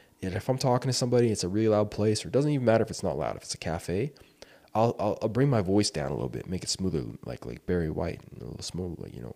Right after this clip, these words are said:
hey, my late night, my late night F M D J voice, and encourage them to bring in. So he's like, "Always, Hakeem, speak softly to the ladies in the bar." Number twenty, when you need things, they own you.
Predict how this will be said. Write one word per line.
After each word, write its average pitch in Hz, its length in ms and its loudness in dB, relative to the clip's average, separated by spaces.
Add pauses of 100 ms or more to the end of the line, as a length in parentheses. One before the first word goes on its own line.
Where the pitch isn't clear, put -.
hey, - 320 -4 (760)
my 85 80 -4
late 87 240 4
night, 95 240 2 (140)
my 92 280 -2
late 92 240 4
night 98 360 -2 (160)
F 98 200 0
M 92 180 0
D 95 160 0
J 85 180 -2
voice, 58 400 -8 (1200)
and 101 140 2
encourage 107 320 6
them 98 120 2
to 92 40 2
bring 90 240 2
in. 92 260 4 (380)
So - 140 -14
he's 87 120 -2
like, 85 140 0
"Always, 110 220 10
Hakeem, 110 500 2
speak - 340 2
softly 104 380 6
to - 100 -6
the 64 60 -2
ladies 73 320 0
in 64 60 -8
the 62 40 -6
bar." 69 340 -2 (920)
Number 110 220 6
twenty, 113 420 6 (1080)
when 113 160 6
you 110 80 8
need 135 400 8
things, 156 320 8
they 113 180 8
own 95 240 4
you. - 200 -6